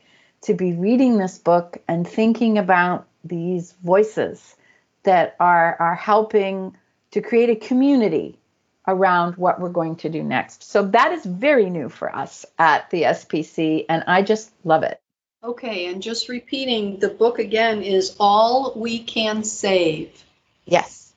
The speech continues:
Speaker 2: Okay, excellent. Um, Nina, as we finish up here, tell us a little bit more about the conference and how our audience can learn a little bit more about it, the topics that you're gonna be covering and the speakers, and,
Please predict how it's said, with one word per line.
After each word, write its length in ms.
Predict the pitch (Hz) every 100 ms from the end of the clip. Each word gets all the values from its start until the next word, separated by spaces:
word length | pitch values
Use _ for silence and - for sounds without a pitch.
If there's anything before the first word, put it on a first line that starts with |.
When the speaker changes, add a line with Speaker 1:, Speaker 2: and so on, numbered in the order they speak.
| _ _ _ -
Speaker 2:
Okay, 600 | 190 - 208 190 170 -
excellent. 600 | 185 - - 220 196 170 - - - -
Um, 280 | 254 247 240
Nina, 320 | 254 339 339
as 340 | - 254 294
we 160 | 311 294
finish 300 | 311 302 294
up 180 | 302 302
here, 280 | 262 220 220
tell 280 | - 320
us 180 | 403 -
a 40 | 370
little 240 | 330 320
bit 200 | 302 -
more 340 | 269 269 269 262
about 560 | 247 233 233 240 -
the 180 | 226 220 214
conference 760 | - 311 320 214 220 294 -
and 220 | - 226 214
how 500 | 233 233 233 226 226
our 460 | 233 233 226 226 226
audience 440 | 233 247 240 240
can 460 | - 233 220 214 - - - 233
learn 220 | 233 254
a 60 |
little 220 | 247 254 226
bit 180 | 240
more 280 | 233 240 233
about 420 | 220 220 208 240
it, 200 | 311 370
the 180 | 220 208
topics 580 | - 208 185 220 220 -
that 140 | 214
you're 140 | 226 220
gonna 140 | 226
be 140 | 214 220
covering 560 | - 226 226 254 311
and 100 | 226
the 60 | 190
speakers, 840 | - - 220 240 294 330 349 - 226
and, 520 | 226 220 220 220